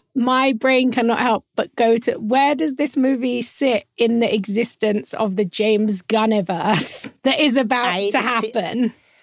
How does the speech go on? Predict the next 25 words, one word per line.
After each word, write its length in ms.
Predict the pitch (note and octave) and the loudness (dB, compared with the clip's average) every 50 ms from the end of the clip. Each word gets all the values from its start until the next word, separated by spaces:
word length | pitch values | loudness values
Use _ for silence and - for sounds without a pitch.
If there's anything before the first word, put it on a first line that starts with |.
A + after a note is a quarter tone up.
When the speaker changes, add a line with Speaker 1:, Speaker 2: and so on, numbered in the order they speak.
| _ _ _ _ | _ _ _ _
Speaker 2:
Well, 380 | F#3+ A#3 C4 C4 B3+ C4 A#3 - | -2 -2 0 0 -2 -4 -4 -4
I 120 | G#3 B3 | -4 -2
mean, 220 | B3 B3+ B3 B3 A#3+ - | 0 0 0 -2 -4 -6
I, 180 | A3+ A#3+ A3+ - G#3+ A#3 G3+ | -8 -8 -6 -6 -6 -4 -2
I've, 540 | A#3 A#3+ B3+ A#3 - - - - - - _ _ _ _ _ _ _ - | -2 -2 -2 -4 -6 -12 -12 -14 -18 -20 _ _ _ _ _ _ _ -10
I've 400 | - F#3+ G#3 G#3+ F#3+ - - - | -6 -4 -4 -4 -4 -8 -12 -18
talked 360 | - - - F#3+ F3+ D#3+ - - | -16 -10 -6 -6 -6 -6 -8 -10
to 100 | D#3+ D#3 | -10 -8
you 480 | D3+ D3 D3 D3 D3 D3 D3 D3 D3 | -4 -4 -2 -2 -2 -2 -2 -2 -2
and 200 | C#3+ C#3 C3 B2+ | -4 -4 -8 -10
super 280 | A#2+ - D3+ C3+ A#2+ C3+ | -12 -14 -16 -16 -16 -16
producer 320 | C3+ B2+ A#2 - - B2+ | -16 -16 -16 -18 -18 -18
Saul 420 | - - C#3 B2 B2 B2 A#2 A#2 C3 | -16 -14 -12 -12 -10 -10 -12 -12 -12
and 100 | B2+ G#2+ | -14 -16
super 220 | - - B2 G#2+ | -18 -20 -20 -18
producer 340 | A#2 B2 A#2 A#2 G#2+ - - | -18 -18 -16 -18 -18 -20 -20
Chris 300 | - - C3+ B2+ - - | -16 -12 -12 -12 -12 -12
about 300 | A2+ A#2 A2 A2+ A2 - | -14 -14 -14 -14 -14 -14
this 240 | B2 A#2+ B2 - - | -14 -14 -12 -12 -10
offline 520 | C3+ A#2+ A#2 - - C3 B2+ B2+ B2 B2 | -10 -10 -12 -12 -14 -14 -12 -12 -12 -12
and 120 | B2+ A#2+ | -12 -14
different 320 | A#2 C3+ A#2 B2+ B2+ A#2 _ | -14 -14 -16 -16 -20 -16 _
things, 320 | F3 E3 D#3 D3 C3 - - - - - - - - - _ _ _ | -12 -12 -12 -12 -16 -18 -20 -20 -20 -20 -20 -20 -20 -20 _ _ _
but 140 | - F#3+ F#3+ | -4 -2 0
I, 160 | F3+ F#3 G#3+ | 0 0 -2